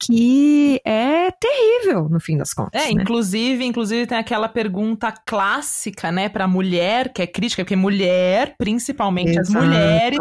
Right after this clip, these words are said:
Speaker 2: não podem ser críticas, né? E qualquer
Speaker 1: Jamais.
Speaker 2: comentário mais crítico é: "Você tá de T P M?" Porque
Speaker 1: Exato.
Speaker 2: associa,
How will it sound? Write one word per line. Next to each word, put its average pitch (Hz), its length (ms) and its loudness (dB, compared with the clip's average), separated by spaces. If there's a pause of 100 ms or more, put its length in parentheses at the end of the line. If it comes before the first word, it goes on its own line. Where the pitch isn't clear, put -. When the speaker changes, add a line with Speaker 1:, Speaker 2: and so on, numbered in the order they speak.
(120)
Speaker 2:
não 277 260 -2
podem 294 400 -2
ser 427 160 -6
críticas, 208 600 -4
né? 214 140 -2
E 220 40 -4
qualquer 214 380 0
Speaker 1:
Jamais. 143 140 2
Speaker 2:
comentário 160 580 2
mais 196 260 -4
crítico 277 420 -8
é: 240 40 -2
"Você - 100 -12
tá 349 100 -4
de - 120 -12
T 262 100 -4
P - 120 -8
M?" 202 520 -2 (580)
Porque 262 200 0
Speaker 1:
Exato. 302 320 0
Speaker 2:
associa, 320 640 2